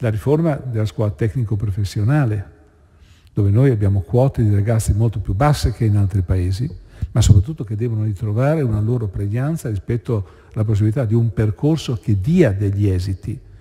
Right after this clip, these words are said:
finali. Abbiamo tutto il tema dell'orientamento su cui stiamo lavorando, ma abbiamo anche le riforme già compiute, a partire da quella del reclutamento dei docenti,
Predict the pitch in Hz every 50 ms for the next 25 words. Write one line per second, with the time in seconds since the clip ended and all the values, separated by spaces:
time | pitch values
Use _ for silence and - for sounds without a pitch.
0 | - - - - - 120 101 101 92 - - 98 101 104 - 92 - - - -
1 | - - - - - - - - - - _ _ _ _ _ _ _ _ _ _
2 | _ _ _ _ _ _ _ _ _ _ _ _ _ _ _ - 113 104 107 123
3 | 127 131 147 165 180 185 175 - - - 135 110 - 113 104 - 117 110 110 107
4 | 101 104 107 104 101 101 101 98 - 117 147 185 190 156 120 - 117 95 107 98
5 | - 110 98 - 113 104 101 101 98 98 98 107 107 131 139 156 170 165 - -
6 | - - - - _ _ - _ _ _ _ _ _ - - _ _ _ _ _
7 | _ _ _ _ _ - - 95 92 98 120 117 110 113 107 110 131 147 139 -
8 | - 110 107 - - - - - 110 104 98 98 - 131 127 123 110 107 104 98
9 | 92 135 127 - - 110 104 98 107 123 139 165 160 170 131 101 117 104 95 -
10 | 120 104 101 95 - 117 117 107 113 110 101 98 107 104 98 101 107 117 110 127
11 | 120 - 120 107 117 120 113 104 - - 104 98 98 107 95 - 104 95 92 92
12 | 90 - 139 -